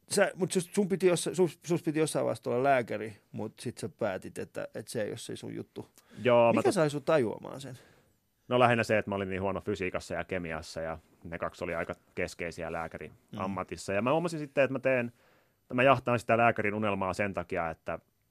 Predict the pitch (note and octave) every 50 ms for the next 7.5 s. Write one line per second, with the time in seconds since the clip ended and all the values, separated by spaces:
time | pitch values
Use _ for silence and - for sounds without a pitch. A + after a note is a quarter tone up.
0 | _ _ _ _ _ G#2+ A2 G2+ F#2 F2 F2+ F2+ - _ - F2 F2+ F2+ F#2 F2+
1 | - E2+ D#2 D#2+ F2 E2 D#2 D#2 D2+ - - _ - F2 - F2+ F2 F2+ F2 F2
2 | E2 D#2+ - E2 D#2+ E2+ - - F#2+ F2 E2+ E2 - E2 D#2 D#2 E2 - D#2+ D#2+
3 | _ _ _ - F#2 F2+ E2+ E2 F2+ F2+ - E2 F2+ E2+ - E2 - F2+ D#2 D2+
4 | - F2+ F#2 F2 F2+ F2 - F2 F2 F2+ E2+ - F2 E2 D#2+ E2 E2+ F2 F2 E2
5 | E2 - - D#2 D#2 E2+ - _ _ _ _ _ _ _ _ - - F2+ F2+ F2
6 | E2+ - _ _ _ _ - - - G2+ F#2+ - - - G2+ G#2 G#2 G2+ G2+ F#2+
7 | F#2+ - G#2 G2 G2 F#2+ F#2+ - G2+ F#2+